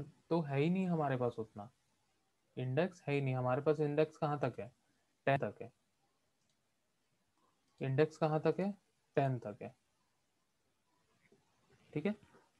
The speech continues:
तो जो वहां पे जो index के हिसाब से वो loop चल रहा है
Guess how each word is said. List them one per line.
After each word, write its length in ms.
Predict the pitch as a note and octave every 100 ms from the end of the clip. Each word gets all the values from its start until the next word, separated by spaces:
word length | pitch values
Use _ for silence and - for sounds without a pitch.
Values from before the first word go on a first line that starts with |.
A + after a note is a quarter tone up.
| -
तो 380 | E3 G3 G#3 -
जो 680 | D3 C3+ E3 F#3 G3 E3+ - _ -
वहां 280 | C#3+ C#3 F3+
पे 140 | F3+ G3
जो 240 | G#3+ G3
index 580 | D3 D3 D3 F#3+ G3 - - - _ _ _ _ E3
के 40 |
हिसाब 480 | E3+ D#3 D3 B2+ D#3
से 140 | -
वो 120 | F#3 F3+
loop 340 | D3 C#3+ D#3+
चल 220 | - D3
रहा 160 | B2+ A#2
है 160 | G#2